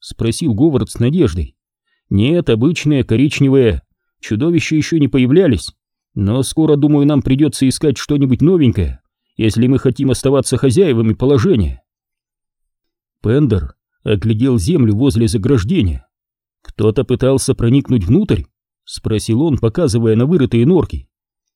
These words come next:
«Да, дикие крысы», — ответил Лемон. «Они знают, что здесь полно еды, и пытаются присоединиться к своим ручным родственникам. Жизнь пленника тоже может вызывать зависть,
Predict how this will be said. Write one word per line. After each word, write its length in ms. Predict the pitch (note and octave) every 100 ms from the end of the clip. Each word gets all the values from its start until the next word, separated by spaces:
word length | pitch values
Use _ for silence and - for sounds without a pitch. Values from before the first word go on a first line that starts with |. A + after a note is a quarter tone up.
| _ -
«Да, 500 | A#2 G#3+ G3 C#3+ A2
дикие 340 | E3 G3+ G3+
крысы», — 500 | - B3+ F#3 - C#2 _ _ _
ответил 480 | - G2 D#3 D3+ A2
Лемон. 420 | B2+ F3 F#2+ C#2 - _ _ _ -
«Они 220 | E3 G#3+
знают, 400 | D#3+ A#3+ F#3+ A2
что 160 | -
здесь 300 | B2 C#3+ G3
полно 280 | - F3 G#3+
еды, 440 | D#3 F#3 G#3+ D#2+ - _ _ _
и 80 | -
пытаются 500 | G#2+ - G#3 F3+ E3+
присоединиться 800 | F3+ F3 F#3 E3+ F#3+ A#3+ G#3+ A#2+
к 60 | -
своим 320 | A#2 G3 D3+
ручным 360 | D#3+ - G#3
родственникам. 720 | F#3 - - C3 B2 G2 C#2+ - _ _ _ _
Жизнь 420 | - G2+ G3+ F3+ E3
пленника 480 | F#3 G3 F#3 E3+ F3+
тоже 280 | F#3 E3
может 300 | G#3+ F3+ C#3
вызывать 380 | C#3+ B2+ F#3+ D#3+
зависть, 480 | B2+ F#3+ G#2 - -